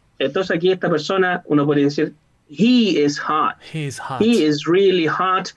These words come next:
Speaker 1: en el, en el contexto y en el sentido de que tiene calor, está acalorado en este caso.
Speaker 2: Exacto.
Speaker 1: ¿Ok? Entonces, ¿se fijan de que una palabra significa más de una cosa en inglés?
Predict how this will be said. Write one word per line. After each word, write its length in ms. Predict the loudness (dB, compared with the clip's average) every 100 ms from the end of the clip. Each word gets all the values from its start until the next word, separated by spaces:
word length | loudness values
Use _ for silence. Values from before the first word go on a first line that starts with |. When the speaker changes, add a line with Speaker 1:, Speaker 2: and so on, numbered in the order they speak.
| _ _ -4
Speaker 1:
en 140 | -2
el, 100 | -2 -2
en 120 | -2 -2
el 100 | -2
contexto 500 | -4 -4 -6 -2 -2
y 60 |
en 80 | 0
el 60 | -2
sentido 440 | -4 -2 -2 0
de 120 | 0
que 240 | -2 -4 -6 _ _ _
tiene 360 | -2 2 0 0
calor, 520 | 0 0 0 -2 -10 _ _
está 560 | -16 -16 _ -4 -2 -4 -10 _ -8
acalorado 760 | -4 -2 0 0 0 0 0
en 100 | 0
este 140 | -4 _
caso. 280 | -20 -20 -20 _
Speaker 2:
Exacto. 480 | -12 -10 -10 -8 -6
Speaker 1:
¿Ok? 80 | -2
Entonces, 420 | -2 0 -2 -2 -6 -14 _ _ _
¿se 120 | -2
fijan 280 | -2 0 0
de 100 | 2
que 140 | 0 2
una 220 | 2 2
palabra 460 | 0 0 2 0 0
significa 500 | 0 -2 -2 -4 -2
más 200 | -2 0
de 60 | 0
una 160 | 0
cosa 260 | -2 -2 0
en 80 | 2
inglés? 420 | 2 -2 -6